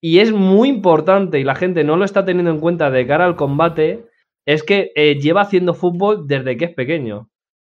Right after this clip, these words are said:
y tiene un cardio de la hostia. Entonces, eh, cada uno tiene sus ventajas. Uno va a poder aguantar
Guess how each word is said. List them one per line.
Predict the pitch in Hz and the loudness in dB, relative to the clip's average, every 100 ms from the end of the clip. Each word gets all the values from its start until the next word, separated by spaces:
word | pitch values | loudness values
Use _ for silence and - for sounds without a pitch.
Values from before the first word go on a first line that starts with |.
| - | 0
y | 143 139 | 0 4
tiene | 151 185 | 4 6
un | 190 185 165 | 4 2 2
cardio | 185 190 185 196 202 214 - - | 2 2 2 0 0 -2 -8 -12
de | 139 147 | 0 2
la | 123 156 | 4 2
hostia. | 185 - 123 107 98 120 _ _ | 0 -4 -8 -6 -8 -12 _ _
Entonces, | 139 139 175 156 139 107 - _ _ _ _ _ _ _ _ _ _ _ - | -6 0 0 0 -4 -6 -8 _ _ _ _ _ _ _ _ _ _ _ -2
eh, | 147 143 143 143 | 2 4 4 4
cada | 170 196 | 4 4
uno | 208 220 214 | 4 0 0
tiene | 220 208 190 | 0 0 0
sus | 170 | 0
ventajas. | 143 135 131 196 131 107 - - _ _ _ _ _ _ _ | 0 -2 0 -2 -2 -8 -12 -20 _ _ _ _ _ _ _
Uno | 156 175 185 | -2 2 4
va | 190 | 4
a | |
poder | 185 185 185 | 4 4 4
aguantar | 175 175 170 151 190 147 110 | 2 0 0 0 0 0 -2